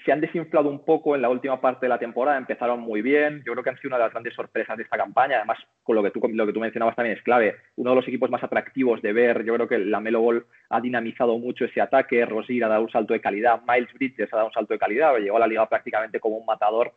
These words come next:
y se está convirtiendo en un jugador súper completo. Lo que pasa es que al final hay dos claves, una, la que tú mencionabas, que es que no tiene juego interior, o sea, Biyombo da para lo que da y Zeller es, lo conocemos todos, también no puede aspirar a más, y luego la lesión de Gordon Hayward, que les ha penalizado mucho a,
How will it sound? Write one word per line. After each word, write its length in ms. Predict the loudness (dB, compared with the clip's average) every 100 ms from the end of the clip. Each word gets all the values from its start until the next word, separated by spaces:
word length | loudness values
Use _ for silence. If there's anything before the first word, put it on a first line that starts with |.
| _ _
y 60 | -8
se 60 |
está 140 | -4 -2
convirtiendo 340 | 0 0 0
en 60 | -2
un 120 | 0
jugador 220 | 2 2
súper 300 | 0 0 0
completo. 600 | 0 -2 0 0 0 -4 -4 -20 -20 _ 0
Lo 120 | 0
que 80 | 2
pasa 140 | 0
es 40 | 2
que 60 |
al 80 | 0
final 360 | 0 0 -2 -2
hay 160 | -4 -2
dos 180 | -4
claves, 340 | -4 -2 -2 -4 -4
una, 240 | -4 -2 -2
la 100 | -2
que 80 |
tú 80 | -4
mencionabas, 540 | -8 -6 0 2 2 0
que 80 |
es 80 | -8
que 80 | -8
no 120 | -8
tiene 160 | -6 -6
juego 200 | -4 -4
interior, 400 | -2 0 0 -2 _
o 20 |
sea, 120 | -4
Biyombo 440 | -4 -2 -4 -2 0
da 120 | 0
para 160 | 2 -2
lo 80 |
que 120 | -2 0
da 160 | 2
y 80 | 2
Zeller 260 | -2 -6 -6
es, 120 | -12 _ _
lo 180 | -8 -6
conocemos 360 | -4 -4 -6 -2
todos, 260 | 2 2 0 -6
también 440 | -4 -6 -8 -4
no 140 | -2
puede 220 | 2 4 2
aspirar 320 | 2 2 2
a 60 |
más, 220 | 4 2 0 -12 -20 _ _ -4
y 220 | -2 0
luego 320 | 2 4 4
la 80 | 4
lesión 280 | 2 -2 -4
de 40 |
Gordon 280 | -2 -2 -4
Hayward, 240 | -4 -4 -2
que 80 | -4
les 120 | -6
ha 40 |
penalizado 460 | -6 -8 -4 -4 -4
mucho 460 | -6 -2 0 -2
a, 60 | -4